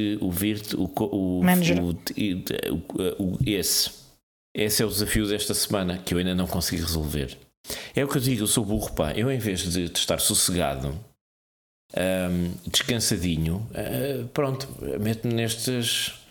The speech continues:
Speaker 1: nestes barbicachos. Eu gosto, acho piada, acho piada, pronto.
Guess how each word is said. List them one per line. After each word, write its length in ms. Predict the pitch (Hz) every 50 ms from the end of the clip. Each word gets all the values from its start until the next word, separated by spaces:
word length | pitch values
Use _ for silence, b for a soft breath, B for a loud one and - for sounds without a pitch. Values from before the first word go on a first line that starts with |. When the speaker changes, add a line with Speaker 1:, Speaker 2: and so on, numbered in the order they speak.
| B B B B B B B B B B B B B
Speaker 1:
nestes 240 | - 117 113 - -
barbicachos. 840 | 117 123 117 110 123 123 123 131 120 113 110 - - - - 113 135 - -
Eu 180 | - 285 339 320
gosto, 300 | 294 330 320 294 - -
acho 240 | 190 170 156 - -
piada, 440 | - 90 82 76 73 67 73 - -
acho 240 | - 156 170 - -
piada, 340 | - 262 233 214 180 143 120
pronto. 380 | - - 139 143 135 131 -